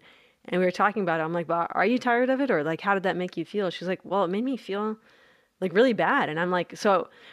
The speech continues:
we went through a bunch of different sar-, scenarios. And the next student I had, I had them do some role playing. I was like,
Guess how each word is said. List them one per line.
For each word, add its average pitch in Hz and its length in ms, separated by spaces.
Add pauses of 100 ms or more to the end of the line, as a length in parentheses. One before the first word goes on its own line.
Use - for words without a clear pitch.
(120)
we 226 120
went 233 160
through 240 100
a 196 40
bunch 202 220
of 190 60
different 214 260
sar-, 180 260
scenarios. 180 540
And 190 80
the 190 40
next 190 240
student 202 240
I 170 80
had, 175 360 (360)
I 196 100
had 190 180
them 185 160
do 220 140
some 214 180
role 190 180
playing. 156 360
I 175 60
was 180 160
like, 175 260